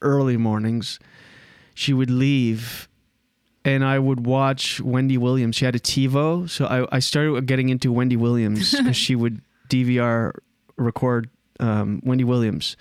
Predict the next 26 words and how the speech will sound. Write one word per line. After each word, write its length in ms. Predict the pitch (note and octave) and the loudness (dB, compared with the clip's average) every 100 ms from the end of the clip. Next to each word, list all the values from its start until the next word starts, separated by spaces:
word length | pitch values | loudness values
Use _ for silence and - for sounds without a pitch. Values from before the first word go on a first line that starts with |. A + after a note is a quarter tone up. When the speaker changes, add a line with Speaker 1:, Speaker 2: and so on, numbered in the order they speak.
| - - - - - _ - | -20 -20 -20 -20 -20 _ -4
Speaker 1:
That 440 | B2+ C#3+ E3 E3+ - | 0 2 2 0 -2
and, 560 | C#3+ C3+ C3 B2+ A#2 B2+ | 0 2 2 0 0 0
um, 420 | B2 A#2+ A#2 - _ _ _ _ _ _ _ _ - _ B2 | 0 0 -2 -4 _ _ _ _ _ _ _ _ -16 _ -4
the 120 | B2 | 0
Real 200 | C3 B2 | 2 2
Housewives 920 | A#2+ B2 - A#2 A2 G2+ - - - _ _ _ _ _ _ _ _ | 0 0 0 0 0 -4 -8 -12 -16 _ _ _ _ _ _ _ _
shows. 800 | - - G#2+ G2 - - - - - | -6 -2 0 -2 -6 -14 -18 -20 -10
Speaker 2:
Oh, 20 | |
Speaker 1:
Can't 280 | F3+ A3+ B3 | -4 -2 0
remember 280 | A#3 - - | 2 2 0
Speaker 2:
that's 80 | - | -2
Speaker 1:
which 60 | - | 0
Speaker 2:
where 80 | - | -2
Speaker 1:
one. 60 | - | -2
Speaker 2:
it 40 | |
started. 560 | - F3+ D#3+ D3 D3 F3+ _ _ - - - - - | -4 -4 -4 -6 -8 -14 _ _ -20 -18 -18 -20 -20
Speaker 1:
So 120 | - C3+ | -2 0
I 40 | |
would 160 | D3 C#3 | 0 0
play 240 | D3+ E3+ | 0 2
that 180 | F#3 F3 | 2 2
in 100 | D#3 | 2
the 80 | D3 | 2
background 560 | C3+ D#3 - B2+ A#2+ B2 | 2 0 0 0 0 0
and 200 | B2 - | 0 -2
clean. 420 | D3 D#3 B2 | -2 0 0